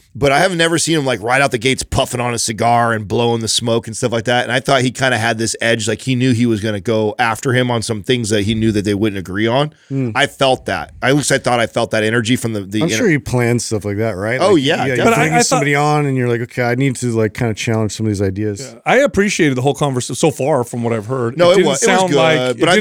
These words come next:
Speaker 1: thought Joe, I
Speaker 3: sound
Speaker 1: thought Joe, like, Joe was, like, getting louder and louder and kept saying, like,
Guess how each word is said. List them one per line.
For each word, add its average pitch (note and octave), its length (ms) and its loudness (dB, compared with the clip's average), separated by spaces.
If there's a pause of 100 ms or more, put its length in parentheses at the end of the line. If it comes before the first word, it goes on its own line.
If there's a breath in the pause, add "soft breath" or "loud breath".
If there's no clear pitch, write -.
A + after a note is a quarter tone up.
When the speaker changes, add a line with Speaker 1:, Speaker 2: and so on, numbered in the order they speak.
Speaker 1:
thought F3+ 80 4
Joe, F3 180 4
I D#3+ 120 0
Speaker 3:
sound E3+ 80 2
Speaker 1:
thought E3+ 180 4
Joe, C3+ 160 -4
like, C#3+ 160 -2
Joe F3 180 4
was, C#3 160 2
like, A#2 260 -2 (240)
getting B2+ 280 2
louder A#2+ 340 2
and A2 100 -4
louder A2 300 0
and G#2+ 80 -4
kept A2+ 240 -4
saying, A2 280 2
like, G2 260 -4